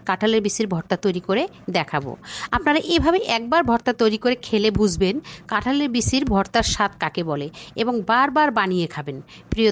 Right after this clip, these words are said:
দর্শক, আপনার একটি সাবস্ক্রাইব, লাইক ও শেয়ার আমার জন্য অনেক বড় অনুপ্রেরণা। আশা করছি আমার চ্যানেলের পাশে থাকবেন। আর কথা না বাড়িয়ে চলুন মূল রেসিপিতে যাই। এই ভর্তার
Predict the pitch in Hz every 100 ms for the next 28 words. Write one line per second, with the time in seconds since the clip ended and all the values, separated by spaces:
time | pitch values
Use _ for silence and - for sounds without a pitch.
0 | 190 180 - 220 311 - - - 185 -
1 | 277 262 - 311 - 240 214 - 247 240
2 | 320 - 214 208 208 247 - 220 - -
3 | 220 202 254 226 247 240 285 294 269 269
4 | 349 - 254 277 269 262 254 233 180 156
5 | 147 - - - - 262 339 349 - -
6 | - 220 233 - 220 208 226 226 180 180
7 | 156 151 156 147 - - - 190 - 214
8 | 240 247 233 202 208 254 294 285 302 277
9 | 247 247 240 - - 208 156 139 - -
10 | - - - - - - 240 247 180 185
11 | - 190